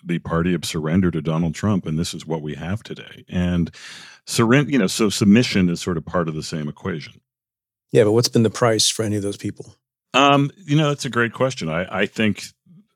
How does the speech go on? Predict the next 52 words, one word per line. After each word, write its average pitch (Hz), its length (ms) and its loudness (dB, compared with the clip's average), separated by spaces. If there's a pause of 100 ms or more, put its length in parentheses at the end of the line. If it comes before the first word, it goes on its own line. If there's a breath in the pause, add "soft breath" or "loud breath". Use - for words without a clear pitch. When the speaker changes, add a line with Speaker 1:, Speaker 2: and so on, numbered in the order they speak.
(200)
Speaker 1:
I, - 240 -16
I 90 40 -8
would 95 120 -8
say 90 160 -2
their 80 140 -2
dignity. 101 580 -2
I 82 100 -6
would 82 140 -6
say 80 160 -4
their 78 140 -6
party. 82 480 -6
I 82 100 -4
would 82 160 -6
say 78 160 -8
their 76 140 -8
country. 117 540 -6
Now, 87 240 0
they 85 160 0
would 87 200 -2
say 117 140 2
Speaker 2:
Well, 113 320 4
those 123 340 4
are 135 60 4
things 127 280 2
Speaker 1:
Well 123 60 -4
Speaker 2:
that - 20 -4
maybe 120 440 -2 (200)
not 120 220 0
everyone 113 260 2
values 135 360 -2
anymore. 85 220 -8
Speaker 1:
Correct. 110 480 4
I 80 40 -6
mean, 82 160 0
may-, 85 160 0
they 90 200 -2
would 85 160 -4
say 82 240 -2
that, 80 240 -6
you 87 60 -2
know, 78 220 -6 (100)
"Mark, 87 260 -2
get 82 140 -2
off 82 220 -2
your 80 100 -8
high 73 220 -8
horse, 82 520 -4
you 85 120 -6
know, 73 460 -6
get 80 140 -6
over 76 240 -4
yourself," 71 580 -8